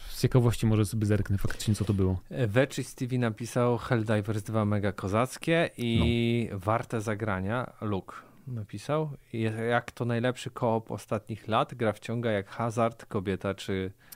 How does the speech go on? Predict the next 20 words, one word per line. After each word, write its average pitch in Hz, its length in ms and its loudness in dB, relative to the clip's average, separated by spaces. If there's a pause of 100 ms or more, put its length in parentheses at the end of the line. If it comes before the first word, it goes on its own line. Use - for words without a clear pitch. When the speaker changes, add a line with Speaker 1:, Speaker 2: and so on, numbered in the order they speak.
(240)
Speaker 2:
koka. - 360 -10 (260)
Speaker 1:
U. - 40 -2 (440)
Speaker 2:
Nie 147 260 -2
wiem. - 120 -12 (680)
Aż - 180 -2
tak - 220 -4
to 262 140 -2
nie. 233 540 -2
Speaker 1:
Wciąga 120 300 4
bardzo. 92 280 0
Wciąga 156 240 4
bardzo, 147 220 4
tylko 147 180 0
kurde, 139 200 6
ja 143 60 6
na 160 40 4
przykład - 240 0
w - 40 -14
ten 151 120 4
weekend, 143 360 4